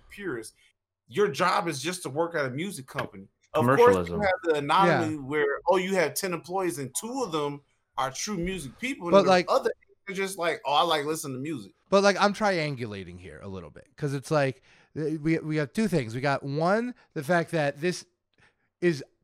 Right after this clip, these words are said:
Speaker 3: probably not, like, data driven because it's very much from across hip hop's history, right?
Speaker 1: Yeah,
Speaker 3: It's,
Speaker 1: yeah, it
Speaker 3: it
Speaker 1: is.
Speaker 3: is, there's
Speaker 1: It is.
Speaker 3: way too many, there's, this is mostly old songs, which, like, I think is dope. I, I appre-, that's, like, my first green flag with this list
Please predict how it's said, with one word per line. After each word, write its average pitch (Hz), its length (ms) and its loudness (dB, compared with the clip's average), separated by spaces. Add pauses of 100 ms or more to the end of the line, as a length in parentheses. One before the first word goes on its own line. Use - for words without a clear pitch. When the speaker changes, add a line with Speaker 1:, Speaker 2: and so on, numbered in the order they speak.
Speaker 3:
probably 220 500 -2
not, 143 360 0
like, 127 220 -4 (100)
data 123 320 -2
driven 101 400 -8
because 113 400 -8
it's 104 140 -14
very 135 420 -6
much 127 200 -8
from 117 180 -12
across 117 920 -6
hip 117 180 -10
hop's 98 220 -6
history, - 500 -16 (420)
right? 120 260 2
Speaker 1:
Yeah, 147 100 0
Speaker 3:
It's, 120 140 2
Speaker 1:
yeah, 127 60 2
it 165 80 0
Speaker 3:
it 165 100 2
Speaker 1:
is. 160 160 0
Speaker 3:
is, 127 60 -16 (260)
there's 165 160 -2
Speaker 1:
It 185 40 0
is. 208 60 0
Speaker 3:
way 233 160 4
too 214 200 -8
many, 185 260 -2
there's, 160 340 -6 (580)
this 214 140 -4
is 185 200 -4
mostly 147 580 -2
old 113 280 -8
songs, 110 260 -8
which, 170 160 -6
like, 202 220 -2
I 214 160 -2
think 240 140 -6
is 196 120 -8
dope. 247 280 2 (380)
I, 175 320 4
I 180 180 2
appre-, 190 320 -12 (300)
that's, 226 240 2
like, 226 160 0
my 180 160 -2
first 170 280 -4
green 147 280 -10
flag 107 260 -12
with 98 140 -20
this 95 160 -20
list 90 260 -18